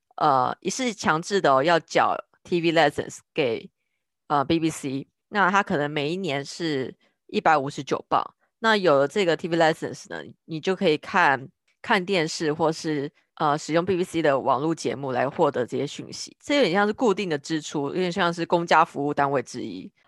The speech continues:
不过它是以每一户为单位，所以因为我房东缴了，对我来说就是免费的，等于是它已经含在我的潜在的房租里面了，所以就尽可能看。因为在台湾，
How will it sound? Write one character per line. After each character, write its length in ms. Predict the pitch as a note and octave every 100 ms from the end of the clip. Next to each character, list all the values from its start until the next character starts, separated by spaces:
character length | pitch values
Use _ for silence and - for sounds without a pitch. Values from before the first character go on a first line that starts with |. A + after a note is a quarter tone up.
| -
不 80 |
过 100 | A3+
它 120 | C4+ B3+
是 140 | A3+
以 100 | G3+
每 200 | G3 C#3
一 40 |
户 200 | D#3+ G3
为 120 | D3+ C#3
单 240 | D3 C#3
位， 160 | D3+ C3+
所 120 | F#3
以 60 | F3+
因 60 |
为 40 | G#3+
我 140 | D#3
房 180 | B2+ D3
东 160 | D3+ D#3+
缴 220 | - -
了， 180 | B1 - _ _ -
对 120 | B3+
我 100 | D#3+
来 160 | C#3+ C3+
说 140 | E3
就 80 | E3
是 80 | E3
免 180 | D3 -
费 240 | - F2+
的， 140 | - -
等 120 | C#3+
于 60 | C#3+
是 80 | F3
它 140 | E3+
已 40 |
经 60 | D#3+
含 140 | D#3
在 80 | D3+
我 120 | C3
的 280 | D#2 C2 - _
潜 280 | - - E3
在 160 | G#3+ E3+
的 60 |
房 220 | D3 C3+ C3+
租 180 | D#3
里 120 | C#3+ -
面 180 | A2+
了， 140 | D#2+ - _ _ -
所 100 | F3
以 40 |
就 100 | F3+
尽 200 | F3+ G3+
可 140 | D3+ E3+
能 160 | E2 -
看。 180 | - - -
因 120 | G3
为 60 |
在 140 | F#3+ G3
台 220 | - C#3+
湾， 340 | D3 D3 D3+